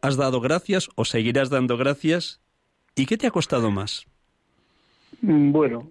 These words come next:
Speaker 2: la verdad es que en cada zona y en cada parroquia, eh, es muy, ha sido muy distinto, ha sido muy variado y muy distinto, ¿no? Y en todas ha aparecido el misterio de la cruz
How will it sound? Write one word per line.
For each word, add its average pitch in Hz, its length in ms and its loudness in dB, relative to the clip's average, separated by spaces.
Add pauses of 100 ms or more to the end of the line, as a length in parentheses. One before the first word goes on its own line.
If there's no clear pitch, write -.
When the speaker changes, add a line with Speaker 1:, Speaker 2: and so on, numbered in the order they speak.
(100)
Speaker 2:
la 135 340 0
verdad 135 220 2
es 160 60 -8
que 151 180 2
en 131 120 0
cada 156 500 0
zona 147 380 2
y 139 60 2
en 123 100 -2
cada 143 280 0
parroquia, 143 600 0 (520)
eh, 127 800 2 (500)
es 127 140 2
muy, 127 260 4
ha 127 100 0
sido 143 220 2
muy 127 160 2
distinto, 117 500 0
ha 110 60 2
sido 127 180 0
muy 143 220 4
variado 139 560 2
y 127 100 2
muy 139 200 2
distinto, 127 600 -2
¿no? 190 220 -4 (880)
Y 131 120 2
en 127 160 2
todas 160 360 0
ha 160 40 2
aparecido 147 840 2
el 117 100 -4
misterio 135 440 0
de 127 80 2
la 143 140 0
cruz 190 280 0